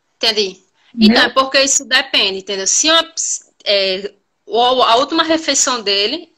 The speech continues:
Speaker 1: e o horário que ele foi treinar. Eu não recomendo, entendeu? Se a pessoa ficar dez horas sem comer, sem tá ingerindo nada, e vai lá fazer uma atividade
Speaker 2: Uhum.
Speaker 1: física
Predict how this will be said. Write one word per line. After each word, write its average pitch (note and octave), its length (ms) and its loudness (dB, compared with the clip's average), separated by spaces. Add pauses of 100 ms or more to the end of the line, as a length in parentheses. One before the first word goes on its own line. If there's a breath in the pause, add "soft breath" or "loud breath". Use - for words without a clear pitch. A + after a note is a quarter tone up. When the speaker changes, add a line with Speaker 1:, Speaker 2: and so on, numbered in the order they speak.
(100)
Speaker 1:
e A#3+ 80 -12
o C4 40 -2
horário C4 380 4
que - 80 -8
ele C4 160 0
foi B3+ 220 -2
treinar. D4+ 600 -2 (680 soft breath)
Eu B3 200 2
não D#4+ 180 2
recomendo, D#4+ 760 0
entendeu? G3 400 -6
Se - 140 -2
a G#3+ 80 0
pessoa A3 360 0
ficar G#3+ 380 -4
dez A3 360 0
horas G#3+ 360 2
sem G#3 180 -2
comer, G#3+ 680 -4 (200 soft breath)
sem G#3 300 -4
tá G#3+ 160 -2
ingerindo A3 560 -4
nada, G3+ 460 2 (420 loud breath)
e A#3+ 180 -8 (140)
vai A#3 240 4
lá A3 120 4
fazer A#3+ 260 -2
uma B3 80 2
atividade A#3 600 -2
Speaker 2:
Uhum. A3 80 -4
Speaker 1:
física G#3+ 520 0